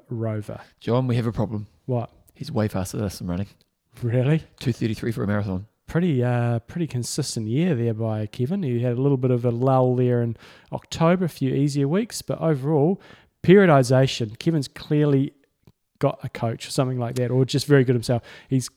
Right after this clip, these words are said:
Speaker 1: working on a four-week cycle, so he's,
Speaker 2: Yep.
Speaker 1: you know,
Speaker 2: Three up, one down.
Speaker 1: Yeah, three up, one down, uh, but nice and consistent.
Speaker 2: Okay, John.
Speaker 1: He's a Zwifter, so he's, uh, y-, yesterday or today, he's been in New York. Uh, he's doing, is he in, running inside as well?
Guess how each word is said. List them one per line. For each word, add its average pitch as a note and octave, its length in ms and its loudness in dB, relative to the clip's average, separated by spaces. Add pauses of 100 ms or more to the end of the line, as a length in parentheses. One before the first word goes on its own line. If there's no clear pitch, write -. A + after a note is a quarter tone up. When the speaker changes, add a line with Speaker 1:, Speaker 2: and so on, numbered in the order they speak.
(100)
Speaker 1:
working D#3 280 4
on C3+ 80 4
a - 20 2
four-week C#3 400 4
cycle, B2 460 2
so A#2+ 180 -2
he's, A#2 160 -2
Speaker 2:
Yep. G#2+ 140 -2
Speaker 1:
you A#2 60 -2
know, A#2 180 -4
Speaker 2:
Three A#2+ 220 2
up, C3+ 140 2
one B2 100 0
down. C#3 220 2
Speaker 1:
Yeah, C#3 220 4
three C3+ 260 0
up, C3+ 160 0
one B2+ 220 -2
down, C#3+ 360 0
uh, B2+ 280 -4
but B2 140 -8
nice D3 320 -4
and C3+ 100 -6
consistent. D#3 600 -6
Speaker 2:
Okay, A#2 160 -4
John. B2+ 340 2
Speaker 1:
He's C3 180 2
a B2+ 40 2
Zwifter, F3+ 600 0
so C3 260 -2
he's, B2 180 -2
uh, B2+ 60 2
y-, B2+ 400 -2
yesterday D3+ 540 -2
or C3+ 80 0
today, E3 420 0
he's C#3 240 -2
been B2+ 220 0
in A#2 180 -2
New B2+ 160 0
York. F#3+ 580 0
Uh, B2 440 -4 (480)
he's B2 180 -6
doing, B2 800 0 (300)
is C3+ 80 -20
he D3+ 140 -12
in, E3+ 280 -14
running E3+ 300 -10
inside F3+ 420 -10
as - 160 -14
well? G#3 360 -8